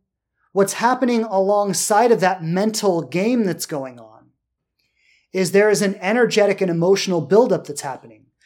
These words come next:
where my abandon-, Okay, Bubba, I want you to go on the floor, okay? Thank you. Where my abandonment wounds from the past are coming up and being triggered,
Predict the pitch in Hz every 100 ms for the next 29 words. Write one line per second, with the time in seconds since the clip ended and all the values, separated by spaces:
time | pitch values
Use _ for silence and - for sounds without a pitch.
0 | _ _ _ 165 202 196 185 170 - -
1 | 156 185 196 147 165 185 208 202 214 220
2 | _ _ _ _ _ _ - - 147 123
3 | 120 - 139 139 147 156 165 170 147 117
4 | 120 - 123 _ _ _ 139 127 123 _
5 | _ _ _ _ _ _ _ _ _ _
6 | _ - - _ _ _ 175 196 196 196
7 | 156 170 202 208 208 202 220 185 196 208
8 | 220 214 - - _ _ _ _ - 190
9 | 165 143 143 170 180 196 202 - - -
10 | _ _ _ _ - 170 165 202 196 190
11 | 196 196 165 185 185 - 196 185 196 196